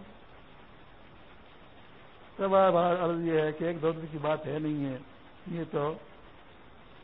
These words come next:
رگڑا رگڑی ہے اور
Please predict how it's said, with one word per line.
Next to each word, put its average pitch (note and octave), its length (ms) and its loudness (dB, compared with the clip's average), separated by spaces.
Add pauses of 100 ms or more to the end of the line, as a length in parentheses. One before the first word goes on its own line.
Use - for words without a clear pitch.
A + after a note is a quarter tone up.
(920)
رگڑا F#3+ 320 4
رگڑی F3 380 2
ہے D3+ 180 4
اور D3+ 340 -8